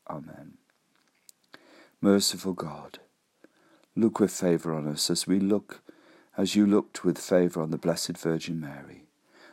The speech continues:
Listen to our prayers and grant them according to your will. And this we ask through Christ our Lord, who lives and reigns with you for ever and ever. Amen.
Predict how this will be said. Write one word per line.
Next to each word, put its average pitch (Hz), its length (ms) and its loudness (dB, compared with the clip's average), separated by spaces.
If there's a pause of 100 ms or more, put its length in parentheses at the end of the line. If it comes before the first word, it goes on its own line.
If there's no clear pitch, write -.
(120)
Listen 110 360 4
to 110 160 2
our 104 160 8
prayers 92 560 -4
and 90 100 0
grant 87 300 2
them 87 160 -2
according 98 520 0
to - 140 -8
your 85 220 -4
will. 65 320 -16 (640)
And 87 120 -4
this 92 300 4
we 90 140 2
ask - 500 -2
through - 300 -6
Christ - 560 0
our 82 160 -2
Lord, 76 360 -12
who 85 140 -4
lives 98 340 2
and 92 200 -2
reigns 92 480 0
with - 120 -10
you 78 280 -6 (400)
for - 200 -8
ever 78 380 -2 (100)
and 90 160 -6
ever. 71 380 -12 (420)
Amen. - 540 -14